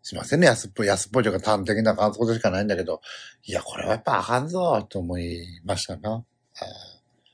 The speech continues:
ー、で、ちょっと手合わさせてもらって、えー、で、えー、あ、向かいの広島市民球場後に、えー、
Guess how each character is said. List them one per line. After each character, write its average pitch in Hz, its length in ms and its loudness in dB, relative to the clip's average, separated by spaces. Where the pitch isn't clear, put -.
ー、 98 60 -8
で、 95 100 -6
ち - 120 -10
ょ - 20 -8
っ 92 40 -10
と - 80 -20
手 92 120 -6
合 87 100 -2
わ 92 80 0
さ 92 140 -4
せ - 80 -2
て 92 80 -12
も 98 120 0
ら 90 100 2
っ - 100 -8
て、 - 340 -12
え - 20 -8
ー、 - 20 -4
で、 139 360 0
え - 20 -
ー、 - 420 -10
あ、 139 120 2
向 147 180 0
か 180 160 8
い 165 60 4
の 151 140 0
広 160 280 0
島 143 160 0
市 - 160 0
民 147 140 4
球 147 220 4
場 135 160 8
後 131 200 4
に、 160 360 4
え 101 80 -12
ー、 90 840 -4